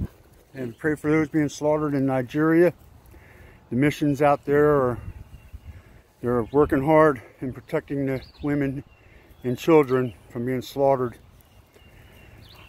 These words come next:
The stuff we don't hear on the news about how Muslims are killing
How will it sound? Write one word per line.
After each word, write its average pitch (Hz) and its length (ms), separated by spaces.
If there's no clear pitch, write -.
The 127 320
stuff - 340
we 165 100
don't 156 200
hear 156 260
on 151 120
the 147 80
news 160 300
about 131 260
how 139 180
Muslims 147 440
are 131 100
killing 151 420